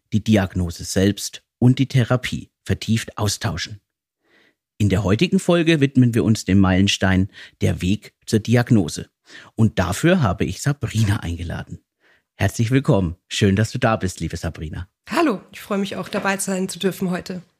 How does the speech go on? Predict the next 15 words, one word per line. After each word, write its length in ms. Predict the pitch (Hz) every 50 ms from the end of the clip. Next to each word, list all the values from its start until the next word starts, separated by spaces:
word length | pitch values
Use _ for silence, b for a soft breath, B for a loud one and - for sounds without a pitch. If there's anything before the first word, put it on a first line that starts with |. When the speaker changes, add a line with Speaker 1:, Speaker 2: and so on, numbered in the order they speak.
| _ _ _ _ _ _ _ -
Speaker 1:
Bevor 360 | 104 101 - - 113 127 151
wir 160 | 180 175 160
jetzt 380 | 151 143 139 - - - - _ _ -
in 340 | 131 123 127 123 120 120 110
das 380 | 107 101 - - - - _ -
Fachliche 580 | - - - 127 127 - - 139 117 - 107
starten 520 | - - - 87 85 104 117 - 180 147 120
und 180 | 113 117 113
du 140 | 123 117 113
uns 200 | 113 110 - -
aus 360 | - - 101 98 95 - - B B B B B B
deiner 300 | - 98 107 131 143 123
Gefühlsreise 720 | 98 113 - - 143 160 160 - 123 107 107 113 110 117 95
berichten 460 | - 101 104 175 - - - 101 101
kannst, 400 | - 92 92 113 - - -